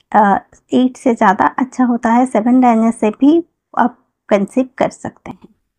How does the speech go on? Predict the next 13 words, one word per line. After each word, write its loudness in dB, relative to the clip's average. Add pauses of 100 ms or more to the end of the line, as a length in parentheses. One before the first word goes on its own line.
(340)
तो 0
guys, -2
अगर -2
आज -2
का -4
ये 0
video 0
आप -6
लोग -4
को -4
हेल्पफुल -4
लगे, -2
informative -4